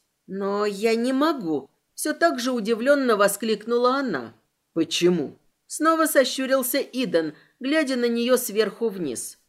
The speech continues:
"Что значит "почему"?" "Потому что это ты".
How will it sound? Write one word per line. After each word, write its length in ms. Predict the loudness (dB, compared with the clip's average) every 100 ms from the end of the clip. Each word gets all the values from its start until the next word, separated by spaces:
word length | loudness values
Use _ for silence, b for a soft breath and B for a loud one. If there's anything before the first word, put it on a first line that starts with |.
| _ _ _ _ -14
"Что 340 | -10 0 2
значит 460 | 4 2 2 -2 -2
"почему"?" 680 | -6 -4 -4 -2 -2 -6 -12 _ _ -16
"Потому 380 | -6 -4 -2 -2
что 180 | -2
это 260 | -4 2 0
ты". 460 | 0 -6 -6 -8